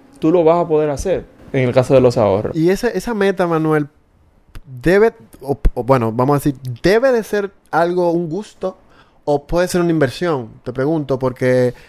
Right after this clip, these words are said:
Speaker 2: a lo mejor tú quieres invertir en algo, pero no sé cómo será el procedimiento de saber si ese ahorro es el indicado para una inversión, porque a lo mejor una inversión lleva a otras cosas, no sé, otras cosas a tomar en cuenta.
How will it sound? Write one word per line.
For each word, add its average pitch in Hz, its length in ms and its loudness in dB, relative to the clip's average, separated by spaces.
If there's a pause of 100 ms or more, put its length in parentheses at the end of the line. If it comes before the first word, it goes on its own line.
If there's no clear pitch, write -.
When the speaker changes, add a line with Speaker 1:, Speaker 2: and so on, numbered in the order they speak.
(160)
Speaker 2:
a 131 100 -8
lo 135 80 -2
mejor 135 220 -2
tú 180 100 -4
quieres 180 200 0
invertir 175 340 0
en 175 140 -2
algo, 151 360 2
pero 123 200 -2
no 135 100 -4
sé 160 140 -8
cómo 160 160 -6
será 156 140 -2
el 156 60 -4
procedimiento 143 680 -2
de 123 80 0
saber 135 500 -2 (240)
si - 240 -10
ese 151 220 -4
ahorro 175 440 2
es 156 200 -6
el 160 100 0
indicado 151 640 2
para 123 240 -2
una 139 140 -2
inversión, 156 480 -2
porque 127 200 -4
a - 20 -2
lo 120 80 -2
mejor 123 140 -4
una 160 80 -4
inversión 165 220 -6
lleva 151 180 2
a 147 60 4
otras 147 220 -2
cosas, 165 380 -6
no 127 80 -6
sé, 151 120 -6
otras 135 240 -4
cosas 147 220 -4
a - 20 -2
tomar 131 200 -6
en 117 80 -10
cuenta. 123 400 -6